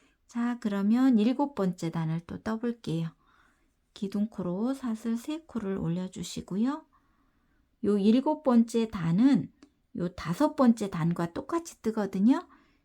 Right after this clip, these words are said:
그래서 기둥코 옆에 요 코에는 한길긴뜨기를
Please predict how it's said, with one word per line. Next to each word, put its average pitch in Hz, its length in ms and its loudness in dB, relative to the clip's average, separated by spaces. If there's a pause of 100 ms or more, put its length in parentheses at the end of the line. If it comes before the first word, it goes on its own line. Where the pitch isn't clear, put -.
(120)
그래서 208 800 -4
기둥코 202 520 -4
옆에 262 560 -6
요 180 160 -6
코에는 220 500 0 (480)
한길긴뜨기를 220 960 -4